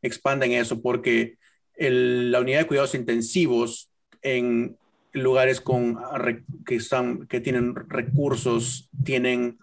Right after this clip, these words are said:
un equipo en realidad que incluye diferentes disciplinas y según lo que ustedes describen, básicamente el médico intensivista en el Perú era el director de la orquesta y el músico a la vez,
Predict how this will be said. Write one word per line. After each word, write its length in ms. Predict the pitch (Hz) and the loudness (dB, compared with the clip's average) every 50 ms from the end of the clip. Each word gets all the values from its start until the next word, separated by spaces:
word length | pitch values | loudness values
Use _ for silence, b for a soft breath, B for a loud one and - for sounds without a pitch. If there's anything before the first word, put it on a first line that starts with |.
| - | -2
un 120 | 165 156 147 | 0 0 0
equipo 440 | 120 120 - - 175 165 - 123 | 0 0 2 2 2 2 2 0
en 80 | 123 120 | 0 0
realidad 400 | 113 113 110 120 127 123 123 113 | 2 2 2 4 4 2 2 2
que 100 | 113 127 | 2 0
incluye 400 | 120 113 113 - 135 131 123 123 | 0 0 0 0 0 0 0 0
diferentes 680 | 110 117 120 117 - 120 120 123 131 139 - - - - | 0 0 -2 -2 -2 -2 -2 0 0 -2 -2 -2 -4 -6
disciplinas 800 | - 131 120 113 - - - - 165 160 - 104 113 117 - - B B B B B B B B | -6 -4 -4 -2 -4 -4 0 0 2 2 2 0 -2 -4 -6 -8 B B B B B B B B
y 280 | B 139 131 135 131 - _ _ _ _ _ _ b b | B -6 -6 -6 -8 -10 _ _ _ _ _ _ b b
según 400 | - - - 135 131 143 151 151 | -8 -2 0 2 2 4 4 4
lo 140 | 151 147 139 | 4 2 2
que 100 | - 139 | 2 0
ustedes 380 | 123 - - 139 135 131 127 | 0 0 0 0 2 2 2
describen, 600 | 127 120 - - - 170 170 139 127 127 127 123 - | 2 2 0 0 2 2 4 4 2 0 -2 -4 -4
básicamente 880 | - 135 131 131 - 139 120 127 120 131 131 127 117 113 123 113 - 127 | -2 -2 -2 -2 -2 -2 -4 -2 -2 -2 -2 -2 -2 0 -2 0 0 0
el 100 | 120 117 | 0 0
médico 640 | 123 139 151 156 151 127 113 - 127 117 123 139 147 | 2 2 2 2 2 2 0 -2 -2 -2 -2 -2 -4
intensivista 760 | 127 117 120 120 117 117 - 123 120 123 117 - - 123 | -4 -4 -2 -2 -2 0 0 -2 -2 -2 -2 0 0 0
en 80 | 120 117 | 2 2
el 140 | 117 113 113 | 0 0 0
Perú 400 | - 120 127 139 143 - - 123 | -2 -2 0 0 -2 -2 -2 0
era 340 | 123 120 120 120 120 117 B B B B B B B _ | 0 2 2 2 0 -2 B B B B B B B _
el 400 | - 139 127 123 117 117 120 117 | 0 0 2 4 4 2 0 0
director 340 | 120 123 117 110 113 139 139 | 0 0 0 0 0 -2 0
de 80 | 143 139 | 0 2
la 100 | 135 123 | 2 2
orquesta 420 | 123 120 151 147 131 - 147 135 | 2 2 0 0 0 0 0 0
y 60 | 127 | 0
el 100 | 120 120 | 0 0
músico 420 | 127 139 156 156 - 139 117 120 113 | -2 -2 -2 -2 -4 -4 -2 -2 0
a 20 | |
la 120 | 113 113 | 0 2
vez, 420 | 123 143 143 123 113 - - - | 2 2 2 0 0 -2 -6 -8